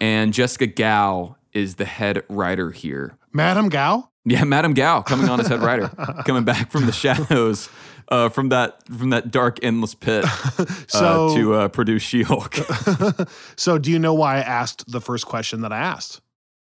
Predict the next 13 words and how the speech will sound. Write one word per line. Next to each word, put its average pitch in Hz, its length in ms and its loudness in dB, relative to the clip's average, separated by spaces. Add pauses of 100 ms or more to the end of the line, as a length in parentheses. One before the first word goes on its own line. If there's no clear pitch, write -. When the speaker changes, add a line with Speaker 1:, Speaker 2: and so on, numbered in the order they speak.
(300)
Speaker 1:
I 113 140 0
do, 131 500 4 (640)
uh, 113 300 4
because 117 720 0 (100)
we 147 1040 0 (260)
are 120 240 2
looking 123 340 0
at 120 100 2
a 117 60 4
Hulk 147 380 0 (100)
in 113 180 2
this 104 180 0
trailer 104 640 0